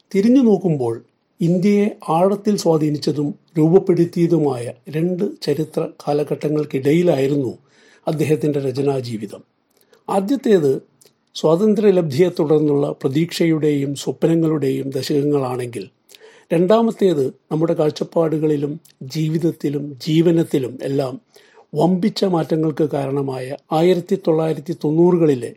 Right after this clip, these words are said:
ഉദാരവൽക്കരണ നയങ്ങൾ നടപ്പിലായ സന്ദർഭമാണ്.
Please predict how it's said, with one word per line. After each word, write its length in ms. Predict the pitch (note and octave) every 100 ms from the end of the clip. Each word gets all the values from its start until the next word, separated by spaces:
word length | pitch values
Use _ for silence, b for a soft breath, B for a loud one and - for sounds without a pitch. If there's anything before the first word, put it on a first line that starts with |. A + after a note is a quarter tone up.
| _
ഉദാരവൽക്കരണ 760 | D#3 D3 E3 F3+ F3+ D#3+ E3+ D3+
നയങ്ങൾ 380 | D3+ D3 C#3+ D3
നടപ്പിലായ 540 | C#3+ C3+ B2+ D3 C3+ B2+ -
സന്ദർഭമാണ്. 640 | - B2+ B2 A2+ G2 F#2+